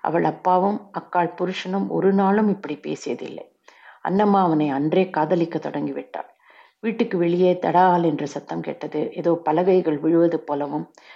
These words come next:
சத்தம் கேட்டது. அண்ணம்மா படபடப்போடு வந்து எட்டி பார்த்தாள். கதவுக்கு பக்கத்தில் தியாகு சறுக்கி விழுந்து கிடந்தான்.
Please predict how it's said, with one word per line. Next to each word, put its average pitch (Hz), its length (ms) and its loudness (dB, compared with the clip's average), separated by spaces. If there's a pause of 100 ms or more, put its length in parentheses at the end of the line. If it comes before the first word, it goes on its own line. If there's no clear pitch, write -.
(100)
சத்தம் 165 360 -2
கேட்டது. - 380 -6
அண்ணம்மா 180 520 0
படபடப்போடு 180 680 2
வந்து 165 240 0
எட்டி 156 240 -6
பார்த்தாள். - 480 -6 (380)
கதவுக்கு 196 420 2
பக்கத்தில் - 640 -8
தியாகு 170 540 0 (300)
சறுக்கி 185 460 -2
விழுந்து 170 320 2
கிடந்தான். 143 440 -4